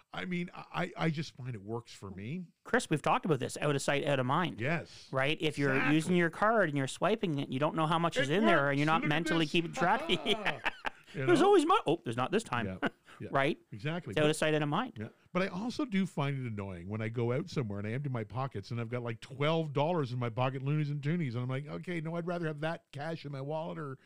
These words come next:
Speaker 1: like, it just,
Speaker 2: I have a
Speaker 1: there's
Speaker 2: bowl
Speaker 1: so
Speaker 2: of
Speaker 1: many
Speaker 2: change at
Speaker 1: flaws.
Speaker 2: home. We just grab it when we need it. I, as
Speaker 1: Right.
Speaker 2: soon as I walk in the door, if I have change in my pocket, it goes in the bowl.
Speaker 1: Right.
Speaker 2: I just don't carry it with me at all. And I don't, honestly don't use,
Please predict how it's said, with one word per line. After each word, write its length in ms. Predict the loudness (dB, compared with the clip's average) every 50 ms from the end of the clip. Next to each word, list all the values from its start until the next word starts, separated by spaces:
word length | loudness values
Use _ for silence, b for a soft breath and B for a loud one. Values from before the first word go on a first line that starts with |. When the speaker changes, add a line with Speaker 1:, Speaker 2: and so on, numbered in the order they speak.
| b b b b b
Speaker 1:
like, 100 | -4 -2
it 60 | -2
just, 160 | -4 -6 -10 _ _ -20 -20 -14 _ 0
Speaker 2:
I 80 | 2 4
have 100 | 4 4
a 20 | 4
Speaker 1:
there's 100 | 4 6
Speaker 2:
bowl 140 | 6 6
Speaker 1:
so 60 | 6 6
Speaker 2:
of 60 | 4
Speaker 1:
many 120 | 4 2
Speaker 2:
change 240 | 2 2 2 2 2
at 80 | 2 2
Speaker 1:
flaws. 200 | 2 2 2 2
Speaker 2:
home. 80 | 2
We 80 | 2 2
just 200 | 2 0 -2 -2
grab 260 | -2 0 0 0 0
it 80 | -2 -4
when 120 | -4 -4
we 100 | -2 -2
need 200 | -2 -2 -2 -2
it. 100 | -4 -4 -4
I, 120 | -2 -2
as 60 | 0 0
Speaker 1:
Right. 80 | 0
Speaker 2:
soon 100 | 0 0
as 100 | 0 2
I 60 | 2 2
walk 240 | 2 2 2 0 -2
in 60 | -2
the 60 | 2
door, 260 | 4 6 6 6 6
if 100 | 4 0
I 60 | -2 -2
have 100 | -2 -2
change 240 | -4 -4 -4 -4 -4
in 60 | -4
my 80 | -6 -4
pocket, 320 | -2 -2 -2 -2 -4 -6
it 80 | -8 -6
goes 200 | -4 -4 -4 -2
in 40 | -2
the 60 | -2
bowl. 340 | -2 0 0 0 -2 -4 -6 -10 -10
Speaker 1:
Right. 240 | -8 -8 -8 -8 -10 -12 _ -6 -4
Speaker 2:
I 80 | -4
just 160 | -2 -2 -2
don't 200 | 0 0 -2 0
carry 300 | -2 -2 0 2 2 2 0
it 60 | 0
with 140 | -2 -2 0
me 160 | 2 2 2
at 60 | 2
all. 320 | 2 0 0 -2 -2 -6 B B B -8 B B
And 100 | 4 4
I 80 | 4 6
don't, 220 | 4 4 4 4 2
honestly 340 | 2 2 2 2 2 0 2
don't 180 | 2 2 2 2
use, 200 | 2 0 0